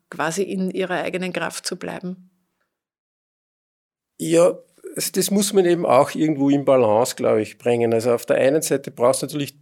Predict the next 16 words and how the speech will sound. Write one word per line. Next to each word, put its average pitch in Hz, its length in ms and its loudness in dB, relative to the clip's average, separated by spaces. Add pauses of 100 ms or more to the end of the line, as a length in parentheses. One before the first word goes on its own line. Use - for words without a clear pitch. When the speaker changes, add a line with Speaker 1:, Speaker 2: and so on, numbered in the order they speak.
(420)
Speaker 2:
ganz 127 360 -2
klar 117 320 2
Abgrenzungen, 151 1000 -2
Abgrenzungsmöglichkeiten. 131 1400 -4
Also 110 100 -6
für - 120 -10
mich 135 200 -8
ist 135 140 -6
sehr 131 180 2
wichtig, 139 400 -6
dass 131 180 -2
ich 127 200 -10
weiß, 113 240 2
ich 131 160 -8
habe 135 200 0
auch 123 140 0